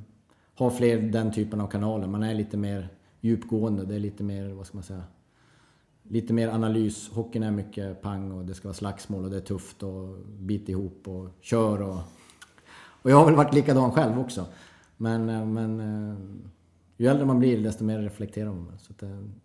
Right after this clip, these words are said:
det är väl därifrån någonstans det kommer för mig. Att jag vill, jag vill lyfta fram alla de här fantastiska personligheterna. De ska få berätta sin historia utifrån sitt eget perspektiv. Inte få de här rubrikerna, eh, kastade i tidningen eller, eller så.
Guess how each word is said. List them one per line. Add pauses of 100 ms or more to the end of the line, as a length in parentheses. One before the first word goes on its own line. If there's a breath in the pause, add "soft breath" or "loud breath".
(140)
det
är
väl
därifrån
någonstans
det
kommer
för
mig.
Att
jag
vill,
jag
vill
lyfta
fram (1000 loud breath)
alla
de
här
fantastiska
personligheterna.
De
ska
få
berätta
sin
historia (280)
utifrån
sitt
eget
perspektiv.
Inte
få (220)
de
här
rubrikerna, (920 soft breath)
eh, (540)
kastade
i
tidningen
eller, (160)
eller
så.